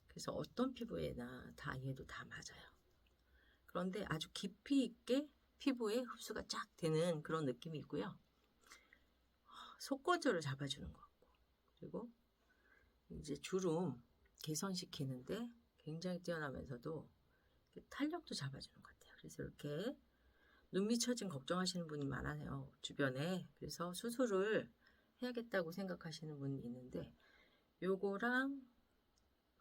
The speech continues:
요 비톡스 크림, 이 두 가지 바르시면서 이제 이걸 끌어올려 보자고 이제 제가 했어요.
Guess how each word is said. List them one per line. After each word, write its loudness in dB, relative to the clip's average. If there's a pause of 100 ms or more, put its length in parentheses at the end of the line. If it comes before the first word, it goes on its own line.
(340)
요 -2
비톡스 0
크림, -8 (380)
이 -6
두 -12
가지 -2 (1080)
바르시면서 -2 (480)
이제 -8 (380)
이걸 2 (140)
끌어올려 6
보자고 0
이제 -10
제가 -6
했어요. -2